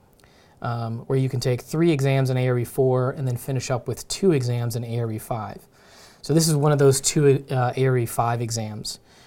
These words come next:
that you need to take. Uh, so this is a very timely session. Uh, I assume all of you guys know that A R E five launches on November first. Um, so the clock is ticking.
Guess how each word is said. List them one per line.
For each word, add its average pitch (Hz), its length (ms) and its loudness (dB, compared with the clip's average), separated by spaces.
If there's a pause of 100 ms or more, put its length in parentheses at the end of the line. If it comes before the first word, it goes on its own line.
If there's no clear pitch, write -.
(140)
that - 60 -6
you 117 140 -2
need 117 140 -2
to 107 100 -4
take. - 500 -10 (680)
Uh, 104 540 -6
so 135 260 2
this 175 160 4
is 208 60 6
a 196 60 8
very 175 200 6
timely 170 440 2
session. 185 600 0 (380)
Uh, 131 420 2
I - 60 -6
assume 160 300 2
all 156 120 6
of 160 60 4
you 165 100 6
guys 147 240 4
know 147 260 0
that 135 120 -2
A 135 80 -2
R 139 120 0
E 135 40 0
five 135 320 2
launches 127 480 0
on 127 160 0
November 123 460 -2
first. - 600 -6 (580)
Um, 120 240 -2
so 117 320 0
the 113 160 -6
clock 143 320 2
is 135 100 0
ticking. 127 480 -2